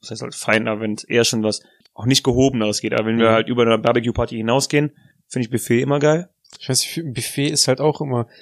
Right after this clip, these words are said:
Speaker 2: relativ schnell, wenn die ersten da dran gegangen sind und dann irgendwie schon irgendwas daneben tropft und so, dann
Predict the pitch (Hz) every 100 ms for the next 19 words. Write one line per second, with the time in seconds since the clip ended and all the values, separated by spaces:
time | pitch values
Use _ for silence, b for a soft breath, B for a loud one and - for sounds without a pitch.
0 | b - - 131 151 - 131 135 135 117
1 | 113 117 135 - 110 107 127 123 107 101
2 | 98 98 98 123 - 110 107 110 107 113
3 | 104 - 113 110 107 - 104 110 131 127
4 | 131 120 127 - - 113 113